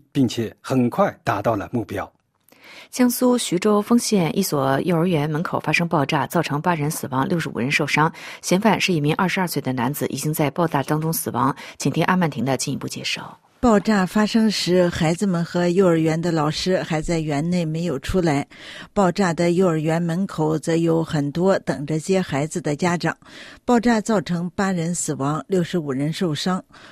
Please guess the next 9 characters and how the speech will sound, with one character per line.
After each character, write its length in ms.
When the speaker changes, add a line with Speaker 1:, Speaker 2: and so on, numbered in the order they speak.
Speaker 3:
初 180
步 180
的 180
调 220
查 220
显 280
示， 320
嫌 320
犯 260